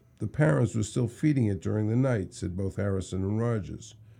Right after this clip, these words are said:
Caution tape was placed to cordon off the area from residents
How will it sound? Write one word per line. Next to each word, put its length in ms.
Caution 500
tape 380
was 140
placed 460
to 80
cordon 360
off 240
the 180
area 320
from 240
residents 680